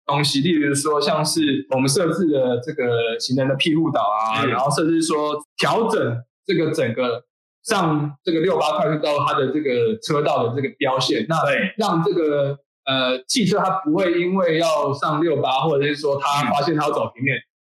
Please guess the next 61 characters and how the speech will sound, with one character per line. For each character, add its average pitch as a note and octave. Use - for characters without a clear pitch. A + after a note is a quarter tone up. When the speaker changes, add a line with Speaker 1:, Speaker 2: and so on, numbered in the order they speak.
Speaker 1:
就 E3
是 E3
做 D#3
急 C3
速 D3+
的 C3+
这 D3+
个 C#3
切 C3+
换， D3
那 C#3
容 D#3+
易 D#3+
造 D3+
成 -
一 C#3
些 C#3
擦 C3
撞 B2+
的 A2
事 A2
故。 B2+
Speaker 2:
对。 -
哦， A#2+
哦。 A2
Speaker 1:
那 G3+
其 G#3+
实 G#3
这 A3
个 F3+
路 G3+
口 D#3+
改 B2+
善 F3
之 D3+
后， G3+
Speaker 2:
改 -
善 -
这 D#3+
个 -
路 E3
口。 -
Speaker 1:
改 D#3+
善 G#3
之 G#3+
后， G#3
其 E3+
实 D#3
事 A3
故 G3+
率 F#3
这 F#3
个 C#3+
明 E3
显 F#3
的 B2+
下 -
降， -
因 E3+
为 F#3
Speaker 2:
OK。 C3